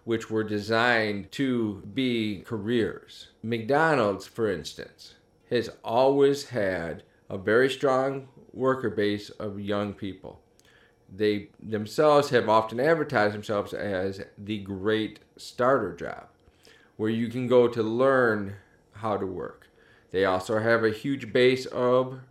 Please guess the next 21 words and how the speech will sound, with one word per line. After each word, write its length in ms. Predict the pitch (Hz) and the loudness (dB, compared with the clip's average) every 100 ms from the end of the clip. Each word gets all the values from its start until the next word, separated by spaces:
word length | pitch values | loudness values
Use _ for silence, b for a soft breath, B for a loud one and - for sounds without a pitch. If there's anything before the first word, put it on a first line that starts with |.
| - | -12
retired 640 | 127 127 165 202 127 95 | -10 -6 -2 2 0 -2
people 460 | - 92 - 76 - b _ | -8 -10 -10 -12 -14 b _
who 140 | - 113 | -2 2
are 120 | 104 | 2
working 480 | 98 113 110 107 104 | 2 0 0 -6 -4
there. 380 | 98 92 87 - | -2 -2 -4 -12
So 220 | - 120 | 0 2
these 540 | 113 135 160 156 139 - 113 104 - | 4 4 2 0 -6 -16 -18 -18 -14
workforce 640 | 120 175 220 214 165 147 | 2 6 6 6 4 4
bases 800 | 147 151 185 180 98 98 98 - - _ _ | 6 6 6 2 -2 -4 -8 -14 -18 _ _
are 160 | 123 123 | 0 0
not 440 | 135 147 156 131 | 0 0 0 0
designed 880 | 135 120 123 127 135 113 98 98 107 - b b b | -4 0 0 2 0 0 -4 -6 -10 -18 b b b
to 100 | - | -6
retain 460 | 120 117 127 113 104 | -4 -4 -4 -4 -4
people. 400 | - 90 - - b b b - | -8 -12 -12 -18 b b b -2
Now, 220 | 120 101 | 2 2
granted, 500 | 95 131 139 135 107 | 4 4 4 2 0
there 180 | 104 101 | 4 6
are 140 | 113 | 6
managers, 920 | 117 98 101 98 90 92 107 143 - | 4 2 2 0 -2 -2 0 -2 -10